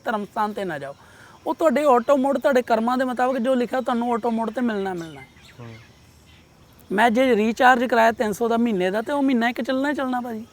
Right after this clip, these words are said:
Speaker 1: ਠੀਕ ਹੈ।
Speaker 2: ਲੋਕੀ ਬਾਬਾ ਬੁੱਢਾ ਸਾਹਿਬ ਜਾਂਦੇ ਤਾਂ ਹੈ ਪੁੱਤ ਦੀ ਦਾਤ ਮੰਗਣ।
Speaker 1: <laughs> ਮੈਂ ਉਹ ਦੱਸ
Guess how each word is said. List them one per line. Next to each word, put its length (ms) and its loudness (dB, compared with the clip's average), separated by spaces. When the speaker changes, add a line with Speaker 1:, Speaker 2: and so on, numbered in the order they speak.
Speaker 1:
ਠੀਕ 300 -6
ਹੈ। 180 -16
Speaker 2:
ਲੋਕੀ 200 -8
ਬਾਬਾ 260 -2
ਬੁੱਢਾ 260 0
ਸਾਹਿਬ 200 -2
ਜਾਂਦੇ 280 -4
ਤਾਂ 100 0
ਹੈ 80 0
ਪੁੱਤ 260 -8
ਦੀ 100 -6
ਦਾਤ 220 -2
ਮੰਗਣ। 340 -8
Speaker 1:
<laughs> 40 -6
ਮੈਂ 240 0
ਉਹ 100 2
ਦੱਸ 220 -4